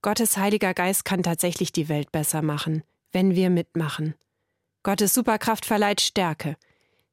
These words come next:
Diese Stärke besteht nicht aus dicken Muskeln oder der Fähigkeit, andere zu besiegen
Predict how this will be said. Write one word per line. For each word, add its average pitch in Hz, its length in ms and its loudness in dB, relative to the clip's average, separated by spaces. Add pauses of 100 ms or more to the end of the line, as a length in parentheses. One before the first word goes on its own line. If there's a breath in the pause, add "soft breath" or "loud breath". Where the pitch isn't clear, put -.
Diese 196 220 2
Stärke 220 400 2
besteht 202 360 0
nicht 233 260 0
aus 202 180 -2
dicken 208 340 0
Muskeln 220 480 2
oder 190 180 2
der 175 200 0
Fähigkeit, 214 640 -2
andere 202 320 0
zu 202 220 -2
besiegen 208 540 0